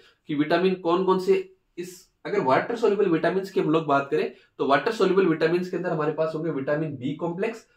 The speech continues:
और vitamin सी। vitamin B complex के अंदर हमारे बहुत सारे vitamins हम लोग यहाँ पे discuss करेंगे। वो कौन कौन से vitamin होंगे, उनका क्या क्या chemical name होगा, वो हम लोग यहाँ पे discuss करने वाले हैं। देखो, सबसे पहले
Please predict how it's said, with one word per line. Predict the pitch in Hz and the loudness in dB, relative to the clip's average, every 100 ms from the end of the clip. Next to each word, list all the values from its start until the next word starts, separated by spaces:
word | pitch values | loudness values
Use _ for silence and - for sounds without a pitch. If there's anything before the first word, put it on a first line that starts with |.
| _ | _
और | 165 151 | -2 2
vitamin | 143 160 233 254 | 2 2 -2 -4
सी। | - - - | -4 -6 -4
vitamin | 135 208 226 | 0 0 2
B | 262 - | 2 2
complex | 196 208 - | 0 -2 -4
के | 214 | -4
अंदर | - | -2
हमारे | 180 175 | 0 0
बहुत | 151 175 | 0 0
सारे | 196 175 | 0 -2
vitamins | 143 147 165 165 | 0 0 -2 -2
हम | 139 | 0
लोग | 147 | 0
यहाँ | 143 135 | -2 -4
पे | |
discuss | 135 127 151 | -10 -12 -12
करेंगे। | 135 127 196 - - - _ | -8 -4 -4 -6 -14 -20 _
वो | 170 | -6
कौन | 180 214 240 | 4 6 8
कौन | 240 | 6
से | 220 | 6
vitamin | 202 202 208 208 | 6 4 4 2
होंगे, | 202 | 4
उनका | 208 190 190 | 4 4 0
क्या | 185 180 | 0 -2
क्या | 196 | -2
chemical | 185 175 180 185 | -2 -2 0 2
name | 175 | 2
होगा, | 170 208 | 0 -4
वो | 175 185 | -2 -2
हम | 160 | 0
लोग | 165 | 0
यहाँ | 147 131 | 0 -2
पे | 135 - - _ | -4 -4 -12 _
discuss | 185 - 180 | -2 -2 -4
करने | - 131 110 | -4 -4 -2
वाले | 101 - | -2 -6
हैं। | - _ _ _ _ _ _ _ _ _ _ _ _ 453 _ _ _ _ - _ _ _ _ - | -14 _ _ _ _ _ _ _ _ _ _ _ _ -20 _ _ _ _ -20 _ _ _ _ -16
देखो, | 123 - | -14 -10
सबसे | 147 165 | -10 -6
पहले | 165 185 | -4 -4